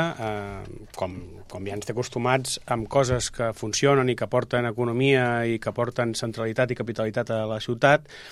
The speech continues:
doncs de descafeïnar l'esdeveniment del Nadal, que és un èxit absolut, que porta, doncs, l'any passat cent cinquanta mil visitants, eh, i, per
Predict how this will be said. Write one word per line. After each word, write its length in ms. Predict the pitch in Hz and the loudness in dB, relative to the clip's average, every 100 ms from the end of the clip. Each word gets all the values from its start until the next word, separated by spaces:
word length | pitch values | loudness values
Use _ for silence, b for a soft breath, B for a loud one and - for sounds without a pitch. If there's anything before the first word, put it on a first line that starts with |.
| B B B B | B B B B
doncs 360 | 131 131 117 | 6 6 6
de 160 | 131 143 | 8 10
descafeïnar 840 | 143 135 131 123 123 120 120 123 139 | 10 4 2 2 2 2 2 2 2
l'esdeveniment 520 | 123 120 117 117 120 | 2 2 0 0 0
del 140 | 123 | 2
Nadal, 280 | 131 139 151 | 6 6 6
que 220 | 143 117 95 B B B | 6 4 4 B B B
és 160 | 143 127 | 2 4
un 80 | 123 | 4
èxit 260 | 113 127 | 2 2
absolut, 580 | 113 - 143 165 185 - - B B B B | 0 2 6 6 6 0 -20 B B B B
que 160 | 117 110 | 4 6
porta, 300 | 123 117 127 | 4 4 4
doncs, 320 | 123 123 117 110 | 6 4 2 0
l'any 160 | 120 113 | 0 0
passat 240 | 117 120 | 0 0
cent 200 | - 123 113 | 2 0 0
cinquanta 340 | 117 120 113 | 2 2 2
mil 380 | 120 120 117 117 107 | 0 0 0 -2 -2
visitants, 640 | 113 113 120 120 113 107 | -4 -2 0 0 0 -2
eh, 440 | 113 110 107 107 107 113 135 | -2 -2 -4 -6 -8 -10 -6
i, 120 | 127 | -4
per 80 | 113 | 0